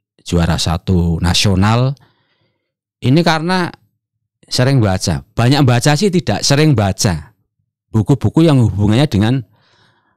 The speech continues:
baik tentang pembelajaran ya, sebagai kita sebagai guru, sebagai kepala sekolah dan buku-buku lain yang,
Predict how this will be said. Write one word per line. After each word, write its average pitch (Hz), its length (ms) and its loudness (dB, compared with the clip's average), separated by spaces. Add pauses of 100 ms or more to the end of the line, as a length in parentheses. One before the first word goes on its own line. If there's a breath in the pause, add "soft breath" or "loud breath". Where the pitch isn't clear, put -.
(160 soft breath)
baik 98 320 -2
tentang 87 640 -2 (800)
pembelajaran 98 880 0
ya, 85 160 -8
sebagai 87 400 -2
kita 92 240 -4
sebagai 90 240 0
guru, 110 320 0
sebagai 87 320 -4
kepala 90 320 -4
sekolah 117 240 0
dan 101 80 0
buku-buku 98 400 -2
lain 107 240 0
yang, 110 160 0